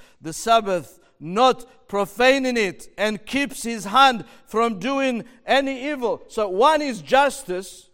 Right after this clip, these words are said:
doing justice, keeping justice and righteousness. The second one is worship. Isaiah relates this to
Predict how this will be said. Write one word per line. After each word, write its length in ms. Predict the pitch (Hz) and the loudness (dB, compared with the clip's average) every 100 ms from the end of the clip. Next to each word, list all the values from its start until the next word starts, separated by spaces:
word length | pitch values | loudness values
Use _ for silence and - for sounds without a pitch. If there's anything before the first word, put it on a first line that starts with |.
| 120 | -4
doing 340 | 196 233 214 | 0 0 -2
justice, 720 | 156 233 240 - 220 233 - - _ _ | 2 2 2 -2 -8 -8 -10 -20 _ _
keeping 380 | - 233 226 214 | -6 -4 -4 -8
justice 680 | 156 208 233 220 - 220 - | 0 2 2 0 -10 -12 -8
and 260 | 180 170 - _ - | -6 -8 -10 _ -4
righteousness. 920 | 165 202 233 226 208 220 233 220 - - _ _ | 2 2 2 -6 -8 -4 -4 -4 -10 -20 _ _
The 100 | 175 | -10
second 360 | 233 220 220 | -8 -6 -4
one 180 | 208 202 | -2 -4
is 140 | 190 | -4
worship. 480 | 180 185 170 - 127 _ _ _ _ _ _ _ _ _ _ _ _ _ _ _ _ _ _ _ _ _ _ _ _ _ _ | -6 -6 -6 -12 -20 _ _ _ _ _ _ _ _ _ _ _ _ _ _ _ _ _ _ _ _ _ _ _ _ _ _
Isaiah 360 | 147 170 233 233 | -10 2 4 6
relates 460 | 220 208 262 226 - | 4 2 4 2 -4
this 280 | 226 - | -10 -10
to 460 | - 214 208 196 160 | -12 -6 -4 -4 -6